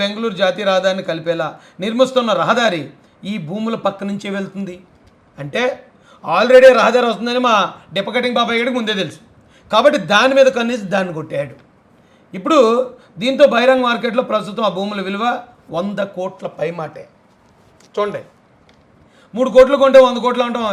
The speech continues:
ఎక్కడన్నా విన్నామా మనం? మూడు కోట్లు పెట్టుబడి పెడితే తొంభై ఏడు కోట్ల ఆదాయం రావటం, లాభం. అలా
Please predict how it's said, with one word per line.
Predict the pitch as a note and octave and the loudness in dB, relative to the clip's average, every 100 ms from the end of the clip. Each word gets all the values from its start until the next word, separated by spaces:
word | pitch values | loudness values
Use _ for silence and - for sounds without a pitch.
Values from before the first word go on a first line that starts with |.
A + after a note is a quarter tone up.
| F3 | -2
ఎక్కడన్నా | E3+ G#3 G#3+ | -2 -2 -2
విన్నామా | F#3+ A3 A3 | -2 -4 -4
మనం? | A3+ B3+ _ _ _ _ _ _ | -8 -12 _ _ _ _ _ _
మూడు | G#3+ A3+ | -8 0
కోట్లు | B3 B3+ | 2 4
పెట్టుబడి | B3 B3 A#3 | 2 2 -2
పెడితే | A#3 A3+ C4 B3+ G#3+ | 2 6 6 4 -2
తొంభై | A3 A#3 | -2 -2
ఏడు | A3+ G#3+ | -2 -6
కోట్ల | G3+ A3+ F#3+ D3+ - _ E3+ | -4 0 0 -2 -8 _ -4
ఆదాయం | G#3 A#3 G#3+ | 0 0 0
రావటం, | F3 C#3 A#2+ _ - F#3 | -2 -6 -12 _ -4 -2
లాభం. | A#3 G3 B2 - _ _ _ _ _ _ _ _ _ _ _ - | 0 -2 -8 -18 _ _ _ _ _ _ _ _ _ _ _ -14
అలా | D3 | -10